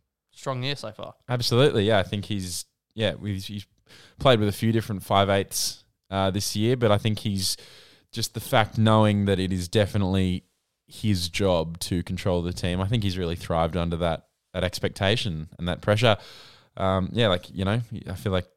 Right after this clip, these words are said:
Speaker 2: you know, Talatau Amoni's grow-, growing sort of under his sort of leadership,
Speaker 1: For
Speaker 2: but
Speaker 1: sure.
Speaker 2: even, you know, even when Jack Bird was there, Moses and Bai spent a bit of time there.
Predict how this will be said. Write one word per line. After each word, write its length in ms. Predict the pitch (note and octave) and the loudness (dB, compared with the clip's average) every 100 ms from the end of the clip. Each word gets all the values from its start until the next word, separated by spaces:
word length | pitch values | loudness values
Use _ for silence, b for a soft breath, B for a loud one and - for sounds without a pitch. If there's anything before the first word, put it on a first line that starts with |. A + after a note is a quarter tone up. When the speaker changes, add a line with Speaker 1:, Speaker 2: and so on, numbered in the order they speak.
| _ | _
Speaker 2:
you 120 | G#2+ F#2+ | -4 -4
know, 80 | |
Talatau 540 | G2+ - G#2 F#2+ G2+ F#2+ | -2 0 0 2 0 2
Amoni's 460 | F#2 G2 G#2 G#2 | 2 2 2 0
grow-, 320 | G2 G#2 G2+ G2+ | 0 0 0 -2
growing 420 | - G#2+ G#2 G#2 G2+ | -2 2 2 0 -2
sort 280 | - G#2 | -2 0
of 320 | G2+ F#2+ F#2+ - _ _ - | 0 -2 -10 -18 _ _ -6
under 240 | G#2+ G#2+ | -2 0
his 280 | G2+ A2 G#2 | 0 2 0
sort 200 | - A2 | 2 2
of 120 | G#2 G2+ | 2 2
leadership, 680 | G#2+ G#2+ G#2+ A2+ A2 - - | 2 2 0 0 -2 -4 -6
Speaker 1:
For 80 | F#2+ | -4
Speaker 2:
but 100 | F2+ | -2
Speaker 1:
sure. 160 | A2+ | -2
Speaker 2:
even, 320 | A#2+ A#2 A#2+ A#2 | 0 -2 -6 -6
you 80 | |
know, 140 | G2 G2+ | -4 -2
even 200 | A2+ G#2+ | -2 -2
when 120 | G2+ | -4
Jack 260 | F#2+ G2+ - | 0 -2 0
Bird 280 | F#2 G2+ G2 | 0 0 -2
was 180 | F#2+ | -4
there, 320 | G2+ G2 G2 F#2+ b b b b _ | 0 2 2 -2 b b b b _
Moses 340 | G2+ G#2 G2 G#2 | 2 4 4 0
and 140 | F#2+ | 4
Bai 200 | G2 G#2+ | 6 6
spent 260 | - A#2 G#2+ | 2 -2 -2
a 20 | |
bit 120 | G2+ | -2
of 80 | G2+ | -2
time 300 | A2 G2+ G2+ | -2 0 0
there. 340 | G2+ G2+ G2+ | 2 2 -2